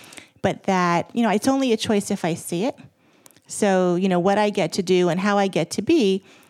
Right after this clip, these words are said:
if I have all of these choices in front of me and I choose Gryffindor, right? That's a very different outcome. That's a very different impact than if I don't think I have a choice and I just get put there,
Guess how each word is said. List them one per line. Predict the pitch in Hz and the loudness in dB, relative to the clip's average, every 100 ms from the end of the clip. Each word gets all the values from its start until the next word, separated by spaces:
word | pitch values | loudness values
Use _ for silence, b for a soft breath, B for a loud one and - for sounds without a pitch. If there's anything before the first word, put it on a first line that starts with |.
| B | B
if | 247 254 | -4 -2
I | |
have | 240 285 247 | 0 0 0
all | 220 226 | 0 2
of | 233 | 0
these | 196 202 | 0 -4
choices | - 214 208 196 196 | -2 -2 -2 -4 -2
in | 185 | -4
front | - 285 294 | -2 0 0
of | 262 | 0
me | 156 - - - - | -2 -2 -4 -6 -4
and | 202 | -2
I | 180 | -2
choose | 190 - 185 170 | -2 -2 -2 -2
Gryffindor, | - 135 147 147 101 123 - - b b b _ - | -4 -6 -4 -4 -2 -2 -4 -10 b b b _ -4
right? | 185 - | -4 -2
That's | 196 226 262 | -2 -2 -2
a | |
very | 196 190 196 208 | -2 0 0 -2
different | - 202 175 175 - | -4 -4 -4 -4 -4
outcome. | 170 - - 311 | -8 -6 -6 -2
That's | 208 180 | -2 -2
a | 185 | -4
very | 170 170 180 | -2 0 0
different | 165 - 175 | -4 -4 -4
impact | 180 240 214 135 151 - B B B | -2 -2 0 -2 -4 -10 B B B
than | 190 | -2
if | 190 | -2
I | 175 | -2
don't | 175 165 | -2 -2
think | 175 160 | -4 -4
I | |
have | 160 147 | -4 -4
a | |
choice | 160 - 147 - | -4 -4 -4 -4
and | 139 | -6
I | 143 | -6
just | - - | -6 -8
get | - - | -8 -6
put | - - | -6 -6
there, | - - | -8 -8